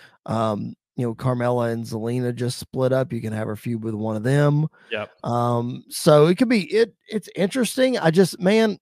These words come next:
Speaker 1: I feel like the promo was super weak. Like, I just, it didn't, it didn't get me behind her at all.
Speaker 2: I think that's the theme of the night 'cause I don't think Roman's promo was strong either.
Speaker 1: Right.
Speaker 2: Um,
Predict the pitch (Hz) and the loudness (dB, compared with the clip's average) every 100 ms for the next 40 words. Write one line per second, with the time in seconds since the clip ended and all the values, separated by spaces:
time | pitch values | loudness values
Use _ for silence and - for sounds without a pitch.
0 | _ _ _ _ _ _ _ _ _ _ | _ _ _ _ _ _ _ _ _ _
1 | _ _ _ _ - 226 240 190 151 - | _ _ _ _ -6 -2 0 -2 -6 -2
2 | 156 190 156 147 123 - - 147 - 123 | 0 2 2 2 -2 -4 -4 -4 -2 -6
3 | 104 _ _ _ 165 101 107 90 - - | -8 _ _ _ -10 -8 -8 -12 -18 -20
4 | - _ _ _ 110 123 123 - 143 143 | -20 _ _ _ -6 -6 -6 -6 -4 0
5 | 143 147 - _ - 151 - 147 131 147 | 0 0 -4 _ -8 -8 -8 -6 2 2
6 | 185 165 147 143 143 _ - 147 - 139 | 2 -2 -2 -4 -8 _ -8 -8 -4 2
7 | 175 190 147 156 - 139 120 117 120 120 | 2 2 0 0 0 -2 -2 0 0 0
8 | 113 110 101 95 82 - _ - 135 165 | -2 -6 -6 -8 -10 -18 _ -6 -2 0
9 | 165 147 123 127 - 139 123 117 127 117 | 2 0 0 -4 -4 -4 -4 -4 -4 -2
10 | - 135 135 139 117 120 131 113 - 120 | 0 2 2 -2 0 0 0 -4 -6 -6
11 | 110 104 107 - 120 113 117 87 - _ | -6 -8 -8 -8 -8 -6 -8 -8 -12 _
12 | _ _ _ _ 139 127 127 117 113 110 | _ _ _ _ 0 4 4 2 -2 -8